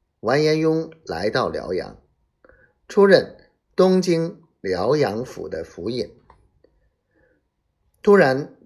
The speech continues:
在寺院见到分别二十多年的母亲李氏。李氏见儿子在海陵王朝受排挤，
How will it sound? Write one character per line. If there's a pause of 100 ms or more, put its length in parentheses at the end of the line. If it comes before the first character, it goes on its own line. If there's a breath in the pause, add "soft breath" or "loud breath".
在
寺
院
见
到
分
别
二
十
多
年
的
母
亲
李
氏。 (1900 soft breath)
李
氏 (140)
见
儿
子 (460)
在
海
陵
王
朝
受
排
挤，